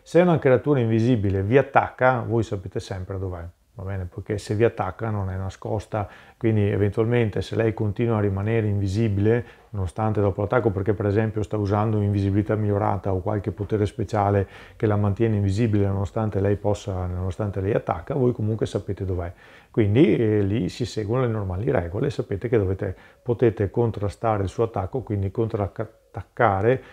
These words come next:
con lo svantaggio tiro per colpire. Oppure, se volete individuarla, dovete, eh, se lei ha battuto la vostra percezione passiva col suo tiro di furtività, voi dovete usare la vostra action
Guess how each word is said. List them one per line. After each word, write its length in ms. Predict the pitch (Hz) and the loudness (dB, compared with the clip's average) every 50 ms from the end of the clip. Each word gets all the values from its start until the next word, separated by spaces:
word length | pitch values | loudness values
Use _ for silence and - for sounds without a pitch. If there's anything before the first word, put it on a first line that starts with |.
| - _ | -20 _
con 200 | _ - 151 123 | _ -2 0 2
lo 60 | 110 104 | 2 2
svantaggio 580 | 98 127 147 131 104 - 104 101 104 98 104 | 4 2 2 2 2 2 0 2 2 0 -2
tiro 220 | 90 - 101 95 90 | -2 -2 -4 -4 -4
per 180 | - 95 92 | -6 -8 -10
colpire. 480 | - 95 87 - - 87 87 87 87 - _ _ _ - - - - _ - | -10 -10 -10 -10 -10 -10 -10 -10 -12 -12 _ _ _ -20 -20 -20 -20 _ -2
Oppure, 600 | 123 110 - - 147 135 131 139 156 185 190 165 | -2 0 2 4 4 6 8 8 8 8 6 4
se 140 | - - 123 | 2 2 2
volete 260 | 110 117 123 117 - | 2 2 2 0 0
individuarla, 720 | 113 107 104 101 107 131 156 175 143 113 110 123 139 160 | -2 -2 0 0 0 2 4 4 6 6 6 4 2 2
dovete, 600 | 147 120 104 98 101 98 - - 113 110 104 95 - - _ _ _ _ | 2 0 0 0 -2 -4 -2 0 0 0 0 -2 -6 -12 _ _ _ _
eh, 300 | - 117 104 101 98 98 | -6 -4 -2 0 -2 -2
se 160 | - - 110 | -2 -2 0
lei 320 | 107 120 131 139 135 123 117 | 4 6 6 8 8 6 6
ha 100 | 113 110 | 4 4
battuto 420 | 104 110 101 - 135 131 - - | 2 0 -2 -2 -2 -2 -2 0
la 60 | 104 | 0
vostra 300 | 104 101 117 113 - 113 | 2 2 2 2 0 -2
percezione 500 | 95 90 107 98 - 104 - - 131 120 | -4 -4 -4 -6 -6 -8 -6 -2 -2 -2
passiva 580 | 107 - 113 101 - - 131 123 117 101 104 92 | -2 -2 -4 -4 -4 -2 -2 -2 0 0 0 -2
col 140 | - 104 95 | -2 -4 -6
suo 160 | - - 104 | -6 -6 -6
tiro 200 | - 120 110 110 | -4 -2 0 0
di 100 | 101 104 | 0 -2
furtività, 720 | - - 107 98 - 127 139 160 147 - 127 117 131 143 | -2 -4 -6 -6 -2 0 2 2 2 4 6 6 6 6
voi 180 | 135 110 117 110 | 6 2 0 -2
dovete 300 | 104 104 110 104 - 107 | -2 -2 -2 -2 -2 -4
usare 360 | 101 104 101 113 113 110 101 98 | -4 -2 -2 -2 -2 -2 -2 -4
la 80 | 98 | -2
vostra 340 | 95 104 107 - - 139 123 | -2 -4 -4 -4 -4 -2 -2
action 420 | 104 90 87 - - 123 127 135 | -2 -2 -4 -6 -6 -4 -4 -4